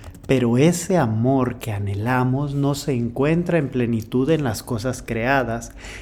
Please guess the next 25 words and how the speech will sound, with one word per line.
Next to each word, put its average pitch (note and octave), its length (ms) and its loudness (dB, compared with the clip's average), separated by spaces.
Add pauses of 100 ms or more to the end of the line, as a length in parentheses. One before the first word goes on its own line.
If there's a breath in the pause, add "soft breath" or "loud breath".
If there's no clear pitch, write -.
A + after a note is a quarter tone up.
Ellas E3+ 280 10
no F3+ 220 6
tienen F#3+ 340 8
en D3 120 4
sí E3+ 180 0
mismas F3 400 2
el C#3 160 2
amor D3 340 2
que - 80 -2
anhelamos. A2+ 800 2 (420 loud breath)
Solo F3+ 340 8
en C#3+ 220 4
Dios E3+ 360 4
está D#3+ 280 0
el D#3+ 80 2
amor D#3 340 0
que F#3 120 -2
buscamos B2 840 0 (320 loud breath)
y C3 120 0
que, - 340 -4 (100)
antes C3+ 400 0
que A2+ 100 -4
nosotros C3 500 0
lo D#3 120 2
busquemos, C#3+ 600 0